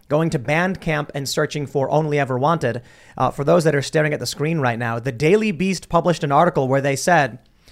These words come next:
"Tim Pool is using the song to lure people into his right-wing world."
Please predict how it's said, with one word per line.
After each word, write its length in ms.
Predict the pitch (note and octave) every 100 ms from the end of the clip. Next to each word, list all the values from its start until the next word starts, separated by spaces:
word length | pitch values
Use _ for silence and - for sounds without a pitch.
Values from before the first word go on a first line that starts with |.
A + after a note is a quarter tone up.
| - _ -
"Tim 240 | F#3 G#3+
Pool 580 | G#3 G3+ F3+ D#3+ C#3 C#3+ - -
is 240 | E3 D3+ C3
using 520 | F#3 B3 F3+ A#3 A3+
the 100 | G3+
song 580 | - G#3 G3 D3+ C#3+ D3
to 160 | - D#3+
lure 420 | C3+ F#3 A#3 B3+
people 400 | - A3 G#3 G3
into 300 | G3 F#3+ F3+
his 200 | F3 C3
right-wing 520 | C3 F3+ E3+ F3+ F3
world." 360 | D3+ D3 A2